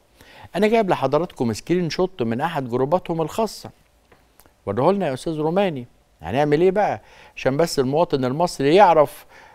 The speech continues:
ما يدور بينهم في الخفاء،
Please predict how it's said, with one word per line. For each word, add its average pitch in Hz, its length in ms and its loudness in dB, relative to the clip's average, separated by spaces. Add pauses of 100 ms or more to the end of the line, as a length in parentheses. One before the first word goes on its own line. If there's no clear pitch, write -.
ما 165 380 4
يدور 156 520 8
بينهم 151 500 4
في 135 100 -4
الخفاء، 160 840 2